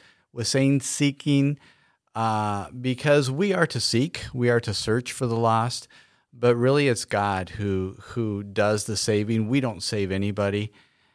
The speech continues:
And, uh, um, a verse that is very special to Kelly and me is, uh, John six forty-four. Jesus is saying, "No one, absolutely nobody can come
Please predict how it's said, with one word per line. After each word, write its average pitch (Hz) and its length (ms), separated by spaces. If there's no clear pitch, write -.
And, 107 540
uh, 98 460
um, 98 500
a 123 80
verse 127 300
that 104 160
is 98 120
very 104 200
special 104 420
to 101 140
Kelly 101 400
and 98 140
me 98 260
is, 98 360
uh, 95 500
John 107 300
six - 260
forty-four. 98 720
Jesus 110 480
is 95 140
saying, 101 640
"No 131 240
one, 87 300
absolutely 113 520
nobody 113 420
can 95 300
come 90 600